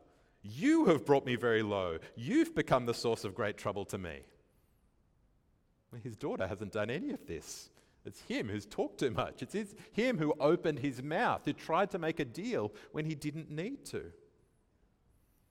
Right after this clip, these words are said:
She said to him in verse thirty-six, "My father, you've opened your mouth to the Lord. Do to me according to what has gone out of your mouth,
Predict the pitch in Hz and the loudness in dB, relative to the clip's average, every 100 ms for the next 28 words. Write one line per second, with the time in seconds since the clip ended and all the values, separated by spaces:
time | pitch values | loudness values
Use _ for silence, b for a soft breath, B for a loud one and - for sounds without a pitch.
0 | _ _ _ _ b b b - 147 - | _ _ _ _ b b b -8 -4 0
1 | 202 175 143 110 107 117 117 - 127 123 | 0 0 -2 -2 2 2 2 0 0 -2
2 | - 107 - 120 120 151 147 151 120 95 | -4 -6 -4 -8 -4 0 2 4 2 -2
3 | 101 - 139 143 139 139 117 104 107 120 | -6 -2 -4 -2 -4 -2 -2 -4 -6 -8
4 | 110 104 92 87 87 - b b _ - | -6 -4 -4 -4 -6 -12 b b _ -6
5 | 147 151 139 107 101 104 - - 147 147 | -4 -4 -2 -2 0 -2 -4 -4 0 0
6 | 90 85 B B 101 117 120 98 117 107 | 0 -8 B B 0 0 0 0 -2 0
7 | 110 131 120 120 113 92 80 - | 0 0 0 -4 -2 -6 -8 -12